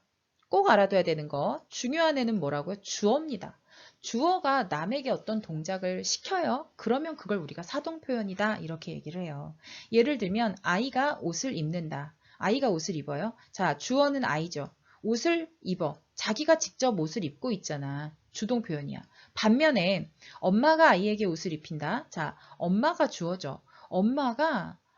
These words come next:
아이한테 옷을 입히고 있는 거예요. 엄마가 옷을 입는 게 아니라 엄마가 아이가 옷을 입도록 시키고 있는 거야. 그러-, 그래서 이걸 이제 사동 표현이다 이렇게 얘기를 합니다. 예를 하나만 볼게요. 강아지가 밥을 먹는다. 강아지가 주어죠?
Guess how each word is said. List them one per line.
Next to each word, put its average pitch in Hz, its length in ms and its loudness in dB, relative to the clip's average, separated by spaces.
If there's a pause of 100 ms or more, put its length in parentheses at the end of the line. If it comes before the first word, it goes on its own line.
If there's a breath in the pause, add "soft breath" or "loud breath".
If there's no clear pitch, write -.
아이한테 247 760 2
옷을 190 300 -2
입히고 311 320 -2
있는 185 200 -2
거예요. 143 280 -6
엄마가 208 320 0
옷을 175 240 -4
입는 147 200 -4
게 165 100 -8
아니라 139 560 -8 (200 loud breath)
엄마가 220 560 -2
아이가 202 540 -2
옷을 160 300 -6
입도록 156 300 -6
시키고 381 360 -2
있는 196 240 -4
거야. 147 440 -6 (220 soft breath)
그러-, 185 340 -2
그래서 254 300 0
이걸 160 220 -2
이제 135 120 -10
사동 330 300 -6
표현이다 185 340 -6
이렇게 151 300 -8
얘기를 165 200 -8
합니다. 170 400 -8 (440 loud breath)
예를 247 240 10
하나만 269 260 2
볼게요. 170 460 -8 (220 soft breath)
강아지가 302 640 -2
밥을 220 300 -4
먹는다. 151 600 -8 (500 soft breath)
강아지가 220 540 0
주어죠? 220 480 -6